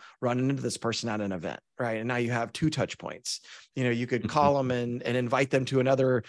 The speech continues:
Speaker 1: event you're going to with other founders. They, now you have three touch points, you know? So there's just a lot that goes into what you said of getting in front of the right target audience, you know, to help that person close.
Speaker 2: Yeah, yeah, yeah.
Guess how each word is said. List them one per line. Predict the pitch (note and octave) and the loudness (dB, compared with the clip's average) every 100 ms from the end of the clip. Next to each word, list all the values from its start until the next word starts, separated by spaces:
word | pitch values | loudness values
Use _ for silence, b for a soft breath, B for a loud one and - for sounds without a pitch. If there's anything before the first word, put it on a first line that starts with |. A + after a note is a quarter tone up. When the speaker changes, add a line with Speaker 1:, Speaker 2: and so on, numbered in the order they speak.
| B D3+ | B 0
Speaker 1:
event | C3 C#3+ | 2 2
you're | C3 C3 | 0 4
going | D#3 D#3 C#3+ | 4 4 2
to | D3 | 2
with | C3+ | 4
other | F3 E3 C3+ | 6 4 2
founders. | C3+ B2 G#2+ G#2 | -2 -4 -8 -6
They, | B2 B2+ | -6 -4
now | B2+ | -2
you | C#3 | -2
have | C3+ | 0
three | D#3 D#3 | 4 4
touch | C#3 G#2+ - | 4 -2 -4
points, | - B1 - - B B B - | -16 -16 -14 -14 B B B 2
you | D3+ | 6
know? | D3 D3+ | 8 6
So | F3+ E3 | 6 6
there's | E3 G#3+ | 6 2
just | G3+ | 0
a | G3 | 0
lot | C#3+ C#3+ C#3+ A#2+ | 2 2 2 0
that | C3 | -4
goes | B2+ C3 A2 | -2 -2 -2
into | B2+ C3 A#2 B2 A#2 A2+ | -2 -2 -2 0 0 2
what | A2+ A#2 | 0 0
you | A2+ C#3 | 0 0
said | - A2 G#2+ G#2 | 0 -2 0 -2
of | G#2+ G2+ G2+ B B - | -2 -4 -6 B B 0
getting | B2 C#3 C3+ | 6 6 6
in | A#2 | 0
front | - B2 B2 | 0 0 0
of | A#2+ A2 | -2 -2
the | A2 | -2
right | G2 G2+ A2 - | 0 0 -2 -4
target | - G#2+ G#2 F#2 | -2 0 0 -2
audience, | G#2 F#2+ F#2+ F#2+ - - - | -4 -4 -4 -8 -12 -10 -6
you | G#2 | -4
know, | |
to | G#2 | -4
help | G#2+ G#2 | -4 -4
that | G#2 | -4
person | - G#2+ F#2+ | -4 -6 -6
close. | F2+ G2 F#2 G2+ - - b b b b _ _ _ _ _ _ B B | -6 -4 -4 -4 -10 -14 b b b b _ _ _ _ _ _ B B
Speaker 2:
Yeah, | G#2 G#2 F#2 - - | 8 8 8 0 -2
yeah, | F#2+ F#2 D#2+ - | 2 2 0 -4
yeah. | F2 E2 | -2 -2